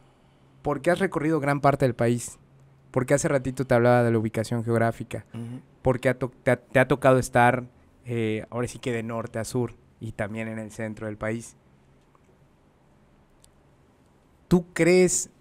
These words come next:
Speaker 1: que se le da realmente a la música tropical, a la cumbia, su lugar?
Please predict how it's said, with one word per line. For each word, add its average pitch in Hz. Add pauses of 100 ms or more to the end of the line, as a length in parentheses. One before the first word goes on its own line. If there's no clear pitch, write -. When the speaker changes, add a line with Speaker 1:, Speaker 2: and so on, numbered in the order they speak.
(880)
Speaker 1:
que 131
se 131
le 127
da 147
realmente 139 (320)
a 120
la 117
música 120
tropical, 113
a 107
la 110
cumbia, 117 (120)
su -
lugar? 113